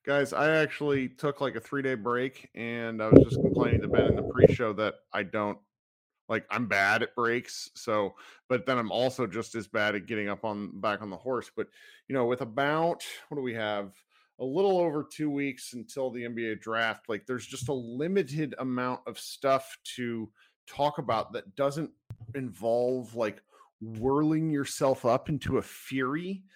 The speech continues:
Like, I somehow have managed to avoid the great Jalen Brunson wars of twenty twenty-two. Uh, but it's, like, making me laugh seeing some of the different friends on, on social media timeline just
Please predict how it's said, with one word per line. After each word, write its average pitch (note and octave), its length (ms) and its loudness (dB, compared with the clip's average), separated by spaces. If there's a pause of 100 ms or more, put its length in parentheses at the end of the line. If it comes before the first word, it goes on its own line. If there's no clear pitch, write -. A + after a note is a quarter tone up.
(300)
Like, B2+ 140 -2
I D3 180 6
somehow C#3+ 460 0
have C3 180 -4
managed B2 480 -4
to D#3 100 -2
avoid B2+ 380 -2
the A#2+ 60 -8
great A#2+ 320 -4
Jalen B2 340 0
Brunson A2+ 400 -4
wars C3 400 0
of C3 100 -10
twenty C#3 280 -2
twenty-two. C#3+ 680 -2 (680)
Uh, B2+ 260 6
but A2 260 0
it's, B2 260 0
like, C3+ 200 0
making C#3+ 300 0
me B2+ 80 -2
laugh B2+ 400 2
seeing B2 300 -4
some C3 180 -4
of B2 60 -2
the A#2+ 80 -2
different B2 360 -2
friends B2 520 0
on, A#2 180 0
on A#2 220 -4
social A#2+ 360 -6
media A#2+ 220 -4
timeline A2+ 500 -6
just G#2 200 -12